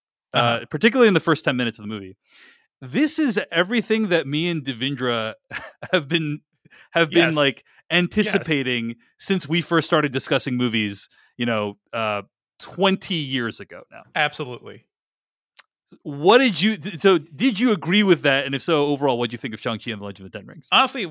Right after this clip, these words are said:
Speaker 2: as I was watching it, I was also thinking, like, "Man, Da-, Dave is gonna love this." And I kinda wish we were watching this side by side.
Speaker 1: <laughs> Mm,
Speaker 2: Um,
Speaker 1: yeah.
Speaker 2: I love this movie.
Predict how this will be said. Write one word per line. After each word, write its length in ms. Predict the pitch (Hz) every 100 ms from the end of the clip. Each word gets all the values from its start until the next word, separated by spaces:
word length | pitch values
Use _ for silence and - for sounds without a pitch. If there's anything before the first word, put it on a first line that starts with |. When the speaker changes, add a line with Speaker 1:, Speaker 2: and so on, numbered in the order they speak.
| 151
Speaker 2:
as 200 | 170 180
I 60 |
was 120 | 165 139
watching 360 | 135 143 139
it, 200 | 131 117 -
I 100 | 139
was 100 | 135
also 240 | 135 151
thinking, 280 | 139 120 123
like, 160 | 123 147
"Man, 220 | 143 135
Da-, 260 | 170 170
Dave 320 | 147 151 151 139
is 120 | 135
gonna 220 | 139 127
love 180 | 123 113
this." 240 | 117 127
And 60 | 156
I 80 | 135
kinda 240 | 160 - 139
wish 160 | 127
we 80 | 131
were 100 | 120
watching 360 | 120 120 131 127
this 140 | 127
side 220 | 131 123
by 160 | 123 120
side. 520 | - 170 170 175 175
Speaker 1:
<laughs> 20 |
Mm, 360 | 127 127 120 117
Speaker 2:
Um, 260 | 113 175 113
Speaker 1:
yeah. 80 | 196
Speaker 2:
I 160 | 240
love 680 | 196 170 160 180 180 180 - _ -
this 260 | 135 139 139
movie. 440 | 120 107 -